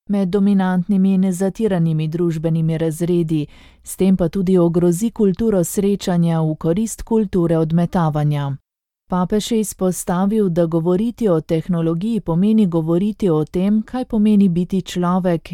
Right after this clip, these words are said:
in tako govoriti o našem edinstvenem stanju med svobodo in odgovornostjo,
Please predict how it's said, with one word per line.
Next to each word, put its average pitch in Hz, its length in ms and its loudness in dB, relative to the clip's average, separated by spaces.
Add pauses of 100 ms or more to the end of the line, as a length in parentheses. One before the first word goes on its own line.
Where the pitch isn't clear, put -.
in 156 320 -2
tako 190 300 -4
govoriti 190 560 0
o 196 120 4
našem 185 460 0
edinstvenem 208 680 0
stanju 202 460 0
med 196 200 0
svobodo 185 560 -2
in 185 160 2
odgovornostjo, 170 1040 -2